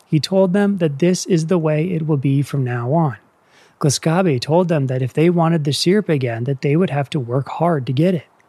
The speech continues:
The sap would flow sweet only once a year before the new year of spring. The people were shown that making syrup would take much work. Birch bark buckets would need to be made to collect the sap.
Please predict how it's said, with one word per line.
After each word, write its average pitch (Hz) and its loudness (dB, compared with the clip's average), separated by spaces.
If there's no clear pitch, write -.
The 147 0
sap 170 -2
would 151 0
flow 156 0
sweet 170 0
only 165 2
once 151 0
a 170 0
year 147 2
before 123 -2
the 139 0
new 139 2
year 143 0
of 147 -6
spring. 127 -6
The 143 0
people 185 0
were 185 -2
shown 151 2
that 131 -2
making 143 0
syrup 131 -2
would 147 0
take - -4
much 131 -4
work. 131 -6
Birch 160 0
bark 135 -2
buckets 135 -4
would 131 0
need 135 0
to 135 -6
be 143 2
made 139 0
to 135 -4
collect 135 -4
the 123 -6
sap. 170 -6